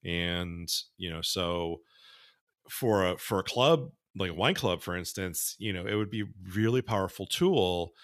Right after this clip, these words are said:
to be able to automate a lot of those functions that those D T C managers are spending hours and hours a day trying to, trying to do. And all of that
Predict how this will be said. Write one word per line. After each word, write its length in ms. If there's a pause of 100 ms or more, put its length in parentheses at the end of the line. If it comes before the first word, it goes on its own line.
(160)
to 100
be 200
able 200
to 140
automate 360
a 60
lot 300
of 80
those 320
functions 540
that 340
those 580 (500)
D 140
T 140
C 220
managers 600
are 60
spending 460
hours 340
and 100
hours 300
a 60
day 600
trying 440
to, 580 (1400)
trying 260
to 40
do. 440 (220)
And 680 (240)
all 180
of 60
that 220